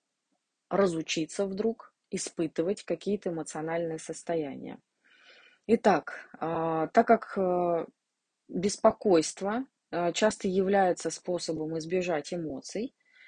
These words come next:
а, мы, э, в общем-то, сталкиваемся с тем,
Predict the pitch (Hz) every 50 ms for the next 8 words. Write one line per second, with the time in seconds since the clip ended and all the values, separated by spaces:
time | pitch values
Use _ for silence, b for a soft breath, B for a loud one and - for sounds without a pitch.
0 | b b b b b b _ - 170 170 170 165 170 165 165 160 139 - - 180
1 | 180 185 196 226 262 277 277 - - 170 175 170 156 160 156 165 196 202 - -
2 | 208 185 170 165 - 180 170 170 165 - - - 185 190 190 190 - - 165 170
3 | 165 160 151 - - 151 - - - - 156 151 151 175 226 262